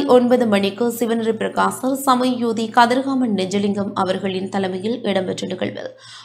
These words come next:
ஆன்மீக விருந்தினராக யாழ்ப்பாணம் தேசிய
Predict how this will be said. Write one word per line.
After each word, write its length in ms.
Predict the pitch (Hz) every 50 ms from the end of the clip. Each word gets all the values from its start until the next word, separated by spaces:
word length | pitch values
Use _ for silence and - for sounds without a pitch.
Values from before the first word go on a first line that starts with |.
| - - - 277
ஆன்மீக 360 | 285 294 294 311 311 294 294 240 220
விருந்தினராக 680 | 214 214 214 208 208 202 208 202 202 202 202 254 247 240 214 196 208
யாழ்ப்பாணம் 520 | 196 202 208 202 208 214 214 214 214 214 208 247
தேசிய 300 | 247 247 247 - 247